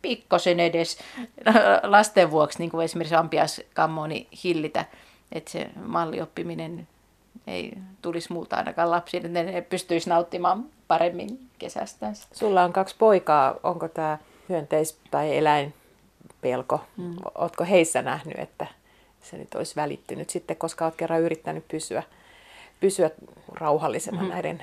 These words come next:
Speaker 2: eläinten kanssa heidän läsnä ollessaan?
Speaker 1: On niillä helpompi sietää kesää, mut ei ne todellakaan ole mitään semmosia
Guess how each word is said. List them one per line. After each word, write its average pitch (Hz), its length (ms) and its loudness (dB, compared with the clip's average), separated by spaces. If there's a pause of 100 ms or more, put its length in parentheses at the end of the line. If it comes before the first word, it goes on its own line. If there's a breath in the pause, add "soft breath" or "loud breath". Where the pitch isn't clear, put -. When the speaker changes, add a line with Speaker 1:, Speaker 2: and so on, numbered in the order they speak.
Speaker 2:
eläinten 160 360 -4
kanssa - 240 -6
heidän 160 220 2
läsnä 151 320 -4
ollessaan? 160 360 -12 (160)
Speaker 1:
On 196 160 -2
niillä 165 240 0
helpompi 156 540 -6 (220)
sietää 156 360 0
kesää, - 440 -4 (480 soft breath)
mut 165 180 -8
ei 165 100 4
ne 151 100 -6
todellakaan 156 600 0
ole 151 60 -6
mitään 147 220 0
semmosia 156 500 -4